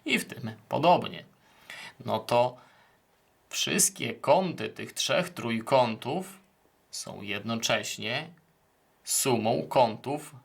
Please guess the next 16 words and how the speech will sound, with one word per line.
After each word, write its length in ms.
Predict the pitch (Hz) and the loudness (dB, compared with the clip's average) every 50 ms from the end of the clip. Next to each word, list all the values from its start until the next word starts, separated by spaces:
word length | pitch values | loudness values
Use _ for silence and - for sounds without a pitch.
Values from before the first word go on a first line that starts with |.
| _ _ | _ _
w 80 | - - | -14 -8
pięciokącie 720 | - 120 123 123 - 147 - - 101 98 - - 120 113 | -6 -4 -2 -2 -2 -2 0 -2 -2 -2 -2 -4 -4 -2
foremnym. 580 | - 131 139 170 190 185 139 - - 85 - _ - - - - - - _ - | 2 2 4 4 4 2 0 -4 -10 -14 -18 _ -20 -20 -20 -20 -20 -20 _ -12
Więc 260 | - 104 107 104 - | -8 -8 -6 -4 -6
jak 160 | 95 - - | -6 -4 -4
sobie 360 | - - 107 107 110 107 107 | -2 -2 -2 0 2 2 4
sto 280 | 110 - - 160 - - | 4 4 4 2 2 2
osiemdziesiąt 680 | 170 - - 185 175 156 127 113 - - - 104 104 | 0 0 0 2 2 2 2 0 0 -2 -8 -10 -10
wymnożymy 540 | 110 110 107 104 107 110 135 180 185 185 180 | -10 -10 -8 -6 -6 -4 -2 0 0 0 0
przez 300 | - - - 107 - - | 0 -2 -2 -2 -2 0
trzy, 560 | - - - - - 107 107 135 170 226 - - _ _ _ _ _ _ - - | 2 2 2 2 2 2 2 2 0 -2 -8 -14 _ _ _ _ _ _ -14 -12
no 80 | 101 | -10
to 160 | - - 117 113 | -4 -2 0 2
mamy 600 | 107 107 107 107 104 110 123 143 165 185 - - - | 4 6 6 6 4 4 2 2 2 0 -4 -10 -16
pięćset 560 | - 107 104 101 107 - 117 110 - - - | -18 -18 -16 -14 -10 -10 -10 -10 -10 -12 -16
czterdzieści. 800 | - - - - 135 160 165 208 190 135 - - - - - - | -14 -8 -4 -4 -2 2 4 4 4 2 0 -4 -8 -10 -12 -14